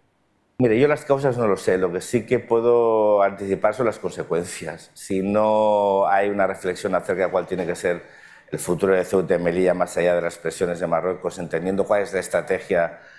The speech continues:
de asfixia económica y de amenaza híbrida que Marruecos ejerce sobre nuestros dos territorios, nuestras,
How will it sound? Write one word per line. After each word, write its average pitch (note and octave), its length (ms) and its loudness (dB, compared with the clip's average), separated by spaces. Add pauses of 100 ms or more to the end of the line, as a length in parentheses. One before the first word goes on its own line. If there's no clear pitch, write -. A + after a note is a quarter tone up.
(280)
de F2 60 2
asfixia F#2+ 460 -4
económica F2 680 -2
y E2+ 120 -4
de E2 260 -2
amenaza F2 460 -2
híbrida F2+ 440 -2
que F2 120 -4
Marruecos E2+ 640 -4
ejerce E2 420 -4
sobre D#2 400 -6
nuestros D2+ 420 -12
dos D#2+ 200 -12
territorios, D#2+ 680 -8
nuestras, D2 380 -18